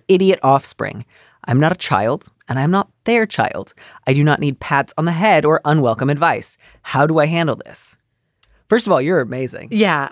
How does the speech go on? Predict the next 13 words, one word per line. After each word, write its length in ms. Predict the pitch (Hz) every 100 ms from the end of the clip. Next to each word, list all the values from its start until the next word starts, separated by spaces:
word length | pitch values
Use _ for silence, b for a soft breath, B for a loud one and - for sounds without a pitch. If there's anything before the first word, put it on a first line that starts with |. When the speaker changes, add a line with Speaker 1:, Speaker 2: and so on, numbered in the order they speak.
| _ _ 220
Speaker 1:
That 80 |
Speaker 2:
I 20 | 196
Speaker 1:
was 140 | 185
a 40 | 147
very 360 | 165 165 160
great 340 | 156 151 135 -
comeback. 520 | 151 131 101 - _ -
Speaker 2:
I 520 | 202 196 185 180 175 - _ _
so 300 | - 214 180
feel 560 | 170 175 160 156 156 - _ - 202
for 200 | - 175
this 240 | 151 147 160
woman 480 | 143 143 139 151